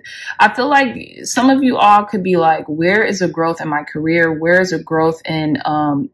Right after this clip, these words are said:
you know, myself right now? How can I more structure myself?" Right? And with the owl here, there's a huge owl here.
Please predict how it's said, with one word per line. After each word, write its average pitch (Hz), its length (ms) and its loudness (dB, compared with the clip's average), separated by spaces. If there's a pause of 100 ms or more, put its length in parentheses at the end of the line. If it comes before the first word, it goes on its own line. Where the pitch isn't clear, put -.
(260)
you 165 140 0
know, 156 100 0
myself 147 560 -2
right 156 140 0
now? 151 180 -2
How 165 240 -2
can 175 160 -4
I 165 120 2
more 160 400 -2
structure - 600 -4
myself?" - 720 -6
Right? 165 420 -2
And 170 120 -4
with 170 160 -4
the - 100 -2
owl 214 320 2
here, 160 440 -2 (440)
there's 196 200 0
a 175 40 2
huge 190 440 2
owl 147 320 0
here. 131 420 -6